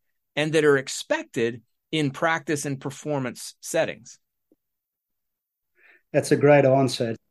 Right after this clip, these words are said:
Speaker 2: Paul, you, you also had some, some thoughts on that.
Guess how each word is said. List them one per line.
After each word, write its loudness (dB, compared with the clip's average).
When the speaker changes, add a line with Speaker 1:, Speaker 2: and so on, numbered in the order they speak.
Speaker 2:
Paul, 4
you, 0
you 0
also 0
had 0
some, -2
some -6
thoughts -4
on -2
that. -8